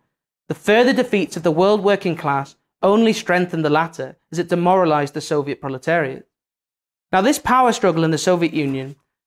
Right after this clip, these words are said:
led to the development of one of the most absurd concepts ever to be devised, the theory of socialism in one country. The bureaucracy that Stalin represented was desperate for an end to revolutionary upheaval, for stability and a sense of normality,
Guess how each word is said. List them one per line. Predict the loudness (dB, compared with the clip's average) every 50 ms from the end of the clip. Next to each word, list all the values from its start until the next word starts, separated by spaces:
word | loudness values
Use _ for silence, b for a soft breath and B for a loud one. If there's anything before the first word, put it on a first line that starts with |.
| _
led | 0 0 2 0 0
to | -2
the | -2 0
development | 0 0 2 2 2 2 2 0 0 -2 -2 -4 -6 -12 _ _ -4
of | -2
one | 0 2
of | 2 2
the | 2
most | 2 2 0 -2 -4
absurd | -8 -6 -6 -4 0 2 4 4 2 2 0 -4
concepts | -4 -2 -2 -2 -2 -4 -4 -4 -4 -6 -12 -12 -6 -4
ever | -4 -2 0 -2 -2 -2
to | -6 -6 -4
be | -4 -2 -2
devised, | -4 -2 0 0 2 2 0 -2 -6 -10 _ _ _ _ _ _ -6
the | -6
theory | -6 -4 0 2 4 4 4 4 4 2 0 -2 -4 _ _ -8
of | -8 -4
socialism | 0 0 0 0 0 -2 -2 0 0 -2 -2 -2
in | -2 0 0
one | 0 0 0 -2
country. | -4 -4 -4 -4 -4 -6 -8 -10 -10 -14 _ _ _ _ _ _ _ _ _ _
The | 0 2
bureaucracy | 4 4 4 4 2 2 0 0 0 0 0
that | 0 -2
Stalin | -2 0 0 2 2 2 2
represented | 2 0 0 -2 -2 0 -2 -2 -4 -4 -8 -10 -10 -10 _ _ _ _
was | -2 -2 -2
desperate | 0 0 2 2 2 0 -2 -2 -2 -2 -2 -4 -8 _ _ _
for | -2 -2
an | -2 0 0
end | 0 2 2 2 0
to | -2 -2
revolutionary | 0 2 2 2 2 0 0 -2 -2 -4 -6 -6 -6 -6
upheaval, | -10 -12 -6 -2 -2 0 0 -2 -6 -10 -12 -16 _ _ _ _
for | -6 -6
stability | -2 -2 0 2 4 4 4 2 0 -2 -4 -6 -6 -6 _
and | -4 -4 -4
a |
sense | -4 -4 -2 -2 -2 -2 -2 -6 -8 -8
of | -6 -4
normality, | -2 -2 0 0 0 0 0 -2 -4 -8 -12 -14 -14